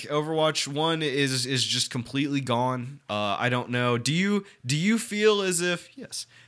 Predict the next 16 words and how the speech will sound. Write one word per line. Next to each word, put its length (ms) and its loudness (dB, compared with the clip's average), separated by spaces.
do 100 -2
you 140 4
feel 380 0
as 180 0
if, 240 0
uh, 640 -2
this 240 0
is 140 -2
just 260 0
something 640 -6
that 180 -2
they 160 0
can 320 -4
sell 340 -2
us 240 0
later? 440 -4